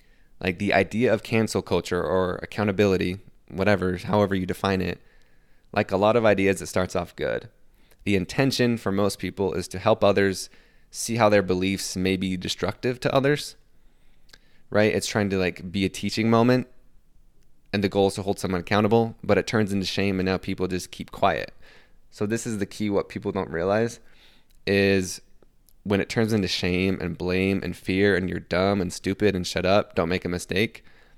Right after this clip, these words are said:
now they feel ashamed, and they might even be more ingrained in their beliefs out of spite or because it's just like, like, really, they might be angry, they might have spite,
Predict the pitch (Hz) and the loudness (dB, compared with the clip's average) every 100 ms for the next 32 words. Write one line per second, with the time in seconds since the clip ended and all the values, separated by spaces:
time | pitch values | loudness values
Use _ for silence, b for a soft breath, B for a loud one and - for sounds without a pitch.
0 | b - 95 113 143 110 101 92 - 87 | b -2 2 4 4 4 4 4 0 -2
1 | 113 139 - - - _ - 98 95 101 | -4 -6 -12 -20 -20 _ -6 0 2 4
2 | 127 120 113 101 101 - 92 95 98 107 | 4 4 2 2 -2 -2 -2 4 6 6
3 | 90 98 87 92 101 104 101 95 92 87 | 4 0 -2 -2 0 0 2 0 0 -2
4 | 104 139 - - - - - _ - - | -2 -4 -10 -12 -18 -20 -20 _ -20 -20
5 | - - - - 101 95 87 - - 92 | -20 -20 -16 -4 -2 -2 -4 -8 -2 0
6 | 107 - - b b b _ 95 95 95 | 0 -4 -18 b b b _ 0 4 6
7 | 95 92 90 92 b b b b _ - | 6 4 2 -4 b b b b _ -20
8 | _ _ _ _ - 90 104 95 95 98 | _ _ _ _ -8 -4 0 0 -2 -4
9 | - 82 - - - - _ _ 95 98 | -6 -8 -10 -12 -20 -20 _ _ -4 2
10 | 135 87 92 92 92 92 95 95 98 92 | 2 2 0 -2 0 0 -2 0 0 0
11 | 92 92 98 - - 92 92 87 | -2 -2 -6 -10 -4 -2 0 -2